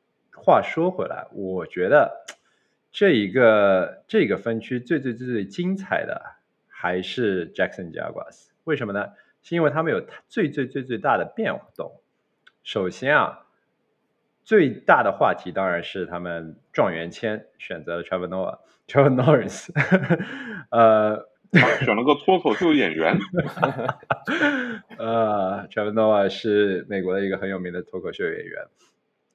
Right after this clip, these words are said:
Speaker 1: 啊，Lawrence 呢，这个大家就不用说了，我觉得这个大高个儿，啊，往那一杵，就是这身材，这飘逸的长发，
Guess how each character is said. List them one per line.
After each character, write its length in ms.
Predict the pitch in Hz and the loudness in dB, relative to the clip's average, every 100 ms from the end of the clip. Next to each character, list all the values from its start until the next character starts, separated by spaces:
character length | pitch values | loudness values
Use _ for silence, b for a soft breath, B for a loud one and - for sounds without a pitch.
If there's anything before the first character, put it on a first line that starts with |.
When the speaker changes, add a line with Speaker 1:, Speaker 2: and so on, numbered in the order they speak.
| _ - | _ -6
Speaker 1:
啊， 200 | 104 104 | -2 0
Lawrence 600 | 110 123 165 220 175 - | 2 6 6 6 2 2
呢， 200 | 101 90 | 2 2
这 240 | - 131 | 2 4
个 400 | 107 101 90 90 - | 6 6 4 2 2
大 100 | 95 | 2
家 220 | 90 92 - - 92 | 4 0 -4 -14 -14
就 140 | 98 87 | -8 -8
不 200 | - 98 | -6 -6
用 140 | 90 | -4
说 180 | - 85 | -6 -6
了， 100 | 87 | -2
我 160 | 92 | -4
觉 80 | 92 | -2
得 60 | 98 | -2
这 120 | 135 | 0
个 80 | 113 | 0
大 180 | 98 98 | 2 2
高 180 | 92 92 | 2 0
个 140 | 95 | -2
儿， 220 | 82 - _ _ _ | -2 -4 _ _ _
啊， 120 | - 87 | -10 -6
往 220 | 90 92 | -4 0
那 120 | 113 | 0
一 120 | 104 | -2
杵， 460 | 98 - 90 85 - _ _ | -6 -12 -12 -12 -16 _ _
就 140 | 92 | -6
是 180 | 82 76 _ _ | -6 -6 _ _
这 100 | - | -6
身 320 | - - 123 | -4 -2 -4
材， 400 | 123 - - 92 _ _ | -2 -4 -4 -8 _ _
这 540 | - 107 92 87 - _ _ - | -4 -2 0 -4 -8 _ _ -6
飘 280 | - 135 | 2 4
逸 100 | 156 | 4
的 100 | 120 | 2
长 320 | 92 - - 82 | 0 -4 -12 -2
发， 320 | 101 - | 0 0